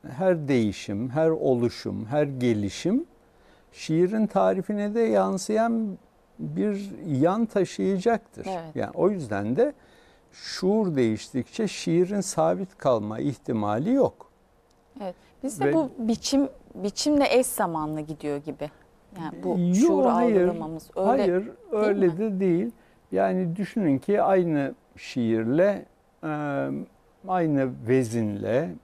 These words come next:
Speaker 1: işte, e, milli edebiyatçılar diyelim. Mesela Yusuf Ziya Ortaç,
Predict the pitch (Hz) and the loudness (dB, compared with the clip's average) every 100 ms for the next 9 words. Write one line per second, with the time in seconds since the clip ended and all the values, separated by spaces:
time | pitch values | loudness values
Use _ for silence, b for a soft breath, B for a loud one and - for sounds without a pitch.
0 | _ - _ 156 143 - _ - 190 131 | _ -20 _ -14 -14 -16 _ -12 -6 -4
1 | 123 120 170 156 131 110 104 104 107 104 | -2 0 0 2 2 2 -2 -4 -6 -6
2 | - 117 107 110 110 98 107 104 123 170 | -10 -6 -2 -2 -4 -4 -4 -2 -4 -6
3 | - _ _ - 185 - 151 160 185 196 | -12 _ _ -8 -6 -2 2 4 2 0
4 | 214 180 - 160 120 170 196 151 - 117 | -2 -4 0 4 4 4 4 2 0 0
5 | 147 - - | 0 -2 -14